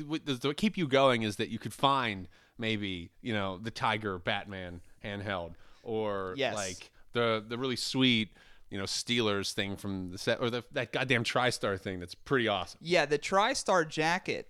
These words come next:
Speaker 2: that, that was a, one of my, one of my favorite pieces I have that I knew that you would like. The TriStar film jacket, it is, um, there is, it, the,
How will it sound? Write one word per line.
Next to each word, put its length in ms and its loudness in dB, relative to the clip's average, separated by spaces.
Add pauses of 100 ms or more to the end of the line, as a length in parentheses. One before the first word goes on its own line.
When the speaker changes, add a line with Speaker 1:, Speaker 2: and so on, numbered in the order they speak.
Speaker 2:
that, 340 -2
that 180 2
was 180 0
a, 180 4
one 320 -2
of 140 -4
my, 520 2
one 140 0
of 60 0
my 120 2
favorite 440 0
pieces 440 -8
I 120 0
have 240 -2
that 100 2
I 120 4
knew 240 -2
that 140 2
you 140 -2
would 140 -2
like. 300 0
The 100 -2
TriStar 760 0
film 420 -2
jacket, 580 -2 (440)
it 320 0
is, 640 -2 (140)
um, 580 -4
there 180 0
is, 500 -6
it, 320 -4
the, 200 -8